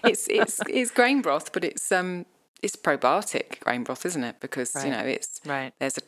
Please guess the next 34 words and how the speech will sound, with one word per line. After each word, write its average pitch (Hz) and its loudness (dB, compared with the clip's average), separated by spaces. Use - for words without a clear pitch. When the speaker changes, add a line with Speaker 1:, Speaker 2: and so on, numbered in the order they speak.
Speaker 1:
there's 147 0
a 139 -4
beautiful 147 -4
transformation 139 -2
going 117 -4
on 113 -6
in 113 -6
the 117 -10
process 135 -4
that - -4
is 151 -2
Speaker 2:
Hmm. 165 -4
Speaker 1:
eating 131 -2
those 120 -2
sugars - -2
and 120 -6
changing 127 -2
it - -4
into, 123 -6
um, 123 -6
bubbles 131 0
and 131 -2
all 131 -6
the 131 0
kind 131 -4
of 127 -6
side 139 -2
things 117 -8
that - -10
come 135 -6
from - -10
it. - -12
Speaker 2:
Wow. 123 -10
Speaker 1:
Um, 123 -10